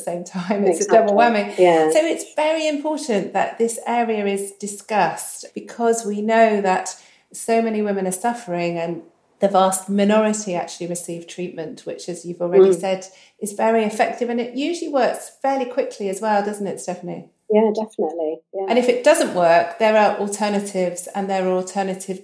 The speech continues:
Speaker 1: treatments, different doses, just sometimes
Speaker 2: Yeah.
Speaker 1: combinations as well. So if any of you have
Speaker 2: Mm.
Speaker 1: had treatment that isn't helping, you certainly don't stop. You should really seek the right help and advice.
Speaker 2: Yeah, definitely. I couldn't agree more.
Speaker 1: So are there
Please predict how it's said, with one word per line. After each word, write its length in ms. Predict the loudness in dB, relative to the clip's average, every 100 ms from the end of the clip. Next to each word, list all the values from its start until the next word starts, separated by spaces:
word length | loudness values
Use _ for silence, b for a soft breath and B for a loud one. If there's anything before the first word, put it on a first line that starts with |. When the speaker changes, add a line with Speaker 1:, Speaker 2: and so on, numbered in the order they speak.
| -6
Speaker 1:
treatments, 640 | -6 -4 -4 -4 -6 -14
different 420 | -10 -8 -8 -10
doses, 720 | -2 0 0 -2 -4 -4 -6 -12 b b
just 220 | -6 -4
sometimes 400 | -2 -2 0 4
Speaker 2:
Yeah. 100 | 4
Speaker 1:
combinations 800 | 4 -2 0 0 -2 -4 -6 -6
as 140 | -6
well. 380 | -2 0 0 -2
So 180 | -6 -6 -6
if 160 | -4
any 200 | -4 -4
of 80 | -4
you 160 | -4 -2
have 260 | 4 6 6
Speaker 2:
Mm. 80 |
Speaker 1:
had 140 | 2 -6
treatment 440 | -10 -12 -10 -12
that 120 | -12 -12
isn't 200 | -12 -14
helping, 600 | -10 -10 -10 -12 -12 -14 b b b
you 80 | -14
certainly 540 | -4 -2 -2 -2 -4 -2
don't 240 | -2 -2
stop. 380 | -6 -4 -4 -6
You 160 | -12 -12
should 240 | -10 -8
really 220 | -6 -6
seek 340 | -8 -8 -8 -10
the 80 |
right 220 | -10 -10 -8
help 260 | -10 -10
and 100 | -10
advice. 600 | -10 -8 -8 -10 -14 -20 _ _
Speaker 2:
Yeah, 240 | 0 2 0 -6
definitely. 400 | -8 -6 -6 -6 -10
I 20 | -10
couldn't 220 | -8 -8
agree 260 | -8 -6 -6
more. 320 | -4 -6 -6 -10
Speaker 1:
So 180 | 0 6 6 6 0 B B
are 100 |
there 80 | 2